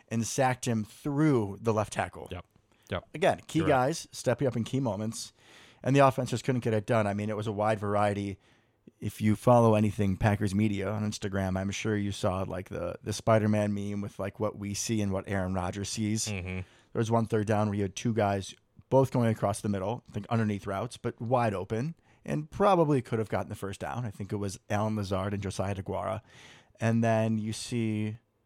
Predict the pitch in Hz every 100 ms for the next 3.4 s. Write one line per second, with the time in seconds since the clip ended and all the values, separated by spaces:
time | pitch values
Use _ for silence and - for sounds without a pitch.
0 | _ _ _ _ _ - 101 101 110 110
1 | 113 107 - 113 113 110 104 - - -
2 | - 135 135 180 202 113 101 127 123 135
3 | 180 120 73